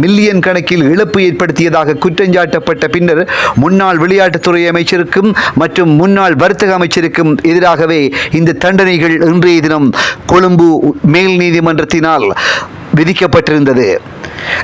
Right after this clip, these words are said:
லஞ்ச ஒழிப்பு ஆணையகம் இரண்டாயிரத்து பத்தொன்பதாம் ஆண்டு நிரந்தர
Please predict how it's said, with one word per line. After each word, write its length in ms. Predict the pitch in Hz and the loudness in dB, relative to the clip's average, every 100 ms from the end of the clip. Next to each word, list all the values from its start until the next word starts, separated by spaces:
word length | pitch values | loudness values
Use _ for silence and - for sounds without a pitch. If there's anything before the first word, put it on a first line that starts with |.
| 117 | 0
லஞ்ச 260 | 151 196 185 180 | 2 4 4 4
ஒழிப்பு 280 | 180 - 170 151 | 2 2 2 4
ஆணையகம் 420 | 180 175 165 202 220 - 160 | 2 2 0 0 0 0 2
இரண்டாயிரத்து 500 | 196 196 185 175 185 | 2 4 2 2 0
பத்தொன்பதாம் 600 | 202 196 202 196 185 180 175 | 0 0 0 2 2 2 2
ஆண்டு 400 | 175 170 220 160 | 2 2 2 2
நிரந்தர 680 | 139 190 214 214 196 175 | 2 2 2 2 2 2